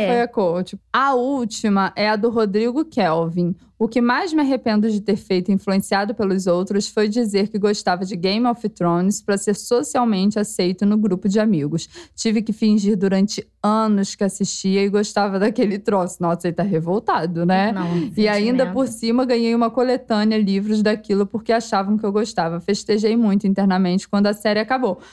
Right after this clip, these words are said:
Speaker 1: Pera, deixa eu entender. Ele nem chegou a assistir? Você leu o resumão? Tipo,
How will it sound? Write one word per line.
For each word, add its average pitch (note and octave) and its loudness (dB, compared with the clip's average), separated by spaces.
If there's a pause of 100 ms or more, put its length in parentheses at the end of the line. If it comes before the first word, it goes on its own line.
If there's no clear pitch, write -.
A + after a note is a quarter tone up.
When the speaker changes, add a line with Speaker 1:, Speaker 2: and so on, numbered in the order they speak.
(240)
Speaker 1:
Pera, G#3+ 0
deixa C#4+ 0
eu A4+ 0
entender. A4+ 0
Ele C4 0
nem D#4+ 0
chegou E4 0
a D4+ 4
assistir? E4 -2 (120)
Você A#4 -4
leu C#4 2
o - 0
resumão? B3+ 0
Tipo, C4 -4